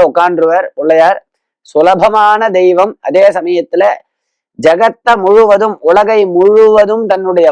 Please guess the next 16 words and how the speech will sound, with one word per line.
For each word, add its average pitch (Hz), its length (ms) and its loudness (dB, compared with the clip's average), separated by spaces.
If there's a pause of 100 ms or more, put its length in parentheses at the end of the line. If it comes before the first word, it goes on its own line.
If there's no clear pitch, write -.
வயத்துக்குள்ள 202 580 -2
வச்சுட்டு 190 340 -4
இருக்கக்கூடிய 175 500 -2 (120)
தெய்வம். 170 320 -4 (280)
எந்த 202 260 -4 (160)
பிரார்த்தனை 185 540 0
பண்ணினாலும் 156 540 -4 (440)
பக்தனுக்கு 190 600 -4 (120)
அனுகிரகம் 185 540 -2
பண்ணக்கூடிய 165 600 -4 (120)
தெய்வமான 151 580 -2
இந்த 147 120 -2 (100)
விநாயகர் 160 540 -4 (340)
பிள்ளையார், 160 380 0 (380)
அனைவரும் 427 540 0
இந்த 160 100 -4